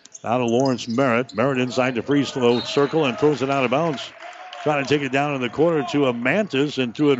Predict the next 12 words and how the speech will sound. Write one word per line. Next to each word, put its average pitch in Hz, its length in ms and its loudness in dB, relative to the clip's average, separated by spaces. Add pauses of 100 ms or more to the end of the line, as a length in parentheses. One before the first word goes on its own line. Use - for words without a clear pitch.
wide 139 220 2
of 127 80 0
the 120 80 0
target. 123 440 2 (400)
Second 196 440 0
turnover 131 460 -4
in 123 80 -6
the 120 80 -2
ball 139 240 -4
game 135 340 0
for 139 320 0
Midland. 113 460 0